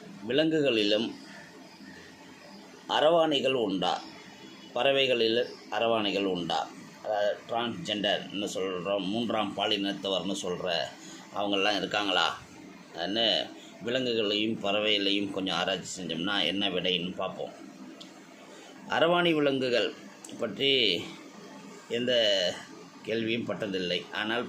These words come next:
புழு, மீன் வகைகளில் உண்டு. உதாரணமாக, ஆண் புழு சற்று அதோட சுற்று வட்டாரத்தில் பெண் புழு இல்லாவிட்டால்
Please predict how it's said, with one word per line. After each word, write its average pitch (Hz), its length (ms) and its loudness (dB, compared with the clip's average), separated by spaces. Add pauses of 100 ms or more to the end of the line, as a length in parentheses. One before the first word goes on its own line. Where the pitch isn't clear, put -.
புழு, 143 400 4
மீன் 113 500 2
வகைகளில் 104 580 0
உண்டு. 98 420 -2 (2750)
உதாரணமாக, 147 760 2
ஆண் 147 300 2
புழு 147 320 4
சற்று 110 680 0 (1500)
அதோட 123 280 2
சுற்று 143 360 0
வட்டாரத்தில் 135 760 2
பெண் 147 260 4
புழு 135 280 2
இல்லாவிட்டால் 113 720 2